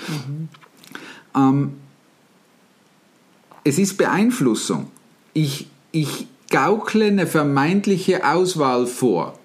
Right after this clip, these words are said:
Speaker 1: Mhm.
Speaker 2: Weil du kannst ja auch sagen, ich kann ja auch einen Apfel essen.
Speaker 1: Ja, und es entstehen Bilder in meinem Kopf. Auch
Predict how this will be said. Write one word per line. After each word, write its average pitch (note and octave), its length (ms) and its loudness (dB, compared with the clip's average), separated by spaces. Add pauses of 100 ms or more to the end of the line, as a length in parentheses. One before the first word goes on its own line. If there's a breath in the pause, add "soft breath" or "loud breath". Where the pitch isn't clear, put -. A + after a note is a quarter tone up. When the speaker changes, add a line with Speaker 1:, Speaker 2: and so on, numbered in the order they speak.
(340)
Speaker 1:
Mhm. C#3+ 380 -6
Speaker 2:
Weil C3 140 0
du B2+ 80 0
kannst B2+ 160 2
ja A#2 80 2
auch G#2 60 -2
sagen, G2+ 200 0
ich G2 80 -2
kann G#2+ 100 0
ja F#2+ 120 -2
auch G2 60 -8
einen G2 100 0
Apfel C3+ 320 0
essen. F#2+ 420 -4 (160)
Speaker 1:
Ja, E3 80 -6
und E3 140 -4
es E3+ 140 -4
entstehen F3 500 -2
Bilder A#3+ 280 0
in F#3 100 -2
meinem D3+ 260 -2
Kopf. - 420 -10
Auch E3+ 300 -2